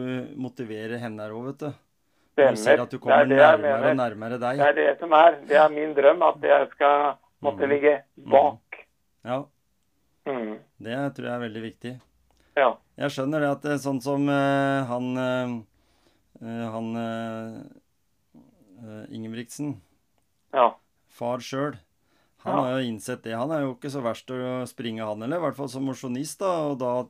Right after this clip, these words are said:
Speaker 1: tenker han at det, det er lenge siden de løp fra han. De var vel i
Speaker 2: Ja, da,
Speaker 1: fjorten-årsalderen,
Speaker 2: ikke
Speaker 1: de,
Speaker 2: sant.
Speaker 1: når han ikke hadde sjans til å holde følge med de.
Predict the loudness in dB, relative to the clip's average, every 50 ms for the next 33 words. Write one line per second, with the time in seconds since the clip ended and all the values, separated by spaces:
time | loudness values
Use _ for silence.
0 | _ _ -12 -12 -10 -8 -8 -8 -8 -8 -10 -12 -12 -12 -10 -10 -10 -10 -10 -10
1 | -10 -12 -12 -14 -14 -16 -16 -16 -18 -18 -16 -14 -12 -10 -8 -8 -8 -10 -12 -14
2 | -14 -14 -14 -16 -16 _ -12 -10 -10 -10 -12 -14 -16 _ _ _ _ _ _ _
3 | _ -14 -10 -10 -8 -8 -6 -2 0 0 0 0 0 -2 -2 -4 -8 -8 -8 -8
4 | -8 -6 -6 -6 -6 -6 -6 -8 -8 -6 -6 -6 -6 -8 -8 -10 -12 -12 -12 -10
5 | -10 -10 -10 -10 -10 -10 -12 -12 -12 -10 -8 -8 -8 -8 -8 -10 -10 -10 -10 -10
6 | -10 -10 -10 -10 -10